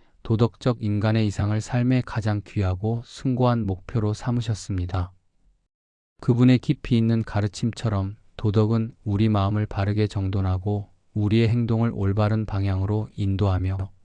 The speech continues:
나아가 우리가 살아가는 사회를 더욱 평안하고 살기 좋은 정의로운 곳으로 만들어줍니다. 오늘 하루 여러분의 삶 속에서 작은 도덕적 실천 하나를 용기 내어 시도해 보세요.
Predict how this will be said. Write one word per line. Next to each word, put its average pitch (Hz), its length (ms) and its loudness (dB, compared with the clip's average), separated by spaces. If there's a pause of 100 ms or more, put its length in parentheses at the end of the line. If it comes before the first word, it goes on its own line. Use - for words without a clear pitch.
(180)
나아가 113 400 4
우리가 110 340 2
살아가는 123 500 0
사회를 123 480 0
더욱 101 340 -2
평안하고 107 680 -2
살기 117 460 -4
좋은 98 360 -4 (480)
정의로운 110 520 0
곳으로 107 340 -4
만들어줍니다. 92 1000 -4 (1080)
오늘 123 280 4
하루 113 420 0 (440)
여러분의 113 480 2
삶 135 300 -2
속에서 110 680 -2
작은 107 500 -2 (220)
도덕적 113 640 0
실천 127 440 -2
하나를 110 440 -2
용기 98 340 0
내어 92 280 0
시도해 117 360 -2
보세요. 92 520 -4